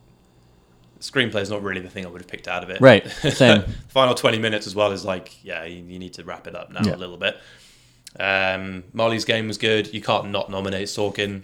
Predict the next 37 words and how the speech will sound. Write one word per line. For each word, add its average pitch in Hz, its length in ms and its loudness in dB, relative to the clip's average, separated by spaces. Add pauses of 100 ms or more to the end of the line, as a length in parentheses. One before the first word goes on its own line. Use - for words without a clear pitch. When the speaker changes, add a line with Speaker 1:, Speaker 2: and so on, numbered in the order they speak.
(160)
Speaker 2:
Yeah. 101 200 4 (1120)
Speaker 1:
Mudbound 202 480 6
was 117 300 -2
a, - 500 -10
a 113 40 -4
film 120 260 2
I 110 80 4
watched 110 300 -2 (240)
a - 80 -12
couple 143 260 2
of 120 60 2
weeks 120 180 -4
before 120 340 -2
the 104 80 -6
Oscars 98 360 -8
that 95 100 -10
was 104 140 -10 (240)
definitely 151 540 0
better 95 220 -4
than 92 100 -12
I 90 80 -6
thought 98 220 -10
it 90 60 -8
was 87 100 -14
gonna 92 160 -14
be. 92 280 -12 (680)
And 95 340 -4
I - 120 -2
would 98 120 -8
recommend 98 420 -6
everyone 95 280 -10
watch - 260 -10
'cause 95 120 -12
it's 98 140 -12
on 95 120 -10
Netflix, 98 500 -12
and 92 320 -12